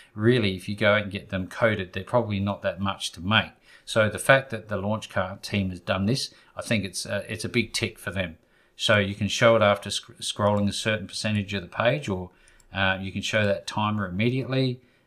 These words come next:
Uh, so, uh, means that it'll wait. Show it on exit ten-, exit intent. So when somebody goes to scroll to the top right, close your page, it'll show. So that's what we'll do just for the example. We'll trigger it every day.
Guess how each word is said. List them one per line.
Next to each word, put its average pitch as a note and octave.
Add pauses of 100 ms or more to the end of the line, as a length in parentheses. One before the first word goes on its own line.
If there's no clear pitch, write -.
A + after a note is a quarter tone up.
(100)
Uh, G2 (100)
so, G2 (100)
uh, F#2+ (140)
means G2+
that G2+
it'll F#2+
wait. G#2 (320)
Show C3+
it A2+
on G#2
exit A#2
ten-, D3 (140)
exit A#2+
intent. B2+
So G#2+
when G#2+
somebody G2+
goes G#2
to F2
scroll A2
to G2+
the G2
top -
right, A2 (100)
close G#2
your F2+
page, A#2+
it'll G2
show. E3 (340)
So G#2+
that's A2+
what F#2
we'll A2+
do G2+
just G2+
for G#2
the F#2+
example. G#2+ (440)
We'll G#2+
trigger C#3
it -
every C3
day. G#2